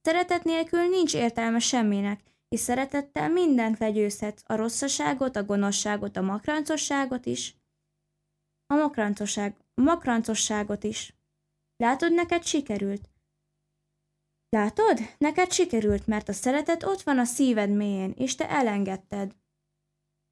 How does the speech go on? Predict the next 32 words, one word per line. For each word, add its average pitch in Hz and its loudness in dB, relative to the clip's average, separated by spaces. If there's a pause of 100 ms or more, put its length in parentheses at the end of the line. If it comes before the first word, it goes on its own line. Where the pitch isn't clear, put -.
(500)
És 233 -6
te - -6
elengedted, 339 2
hogy - -2
úrrá 311 4
legyen 262 2
a 226 2
rosszaságodon. 202 -2 (380)
Tudod, 330 2
kisfiam, 330 2
a 240 2
szeretet 277 -2
minden 320 2
szívben 233 0
ott 208 -4
van, 240 0
csak 277 -2
vannak, 349 0
akik 330 -4
olyan 320 4
mélyen 269 2
eltemetik 247 -2
magukban 254 0
ezt 240 -4
az 208 -8
érzést, 214 -4 (220)
hogy 302 2
soha 427 4
nem 226 2
tud 214 -2
belőlük 208 0
előtörni. 202 -4